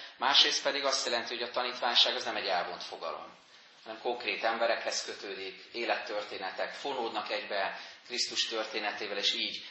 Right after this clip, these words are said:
formálódik, így alakul ki a misszió. Márk evangelistától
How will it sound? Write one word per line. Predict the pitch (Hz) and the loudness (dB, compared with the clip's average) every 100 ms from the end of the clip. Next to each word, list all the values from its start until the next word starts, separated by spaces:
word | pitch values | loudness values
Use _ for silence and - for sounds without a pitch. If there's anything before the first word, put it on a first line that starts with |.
| - | -14
formálódik, | - 117 107 98 95 95 90 | -4 -2 2 0 0 -4 -6
így | 101 | -4
alakul | 92 87 87 90 | -2 -2 -4 -10
ki | - | -8
a | 90 | -8
misszió. | 87 - - 82 78 - _ _ _ _ _ _ _ - - - - | -2 -2 -2 -4 -12 -18 _ _ _ _ _ _ _ -12 -10 -8 -4
Márk | - 147 - | 6 8 8
evangelistától | 131 123 110 110 - 107 107 104 | 6 4 4 6 6 4 2 0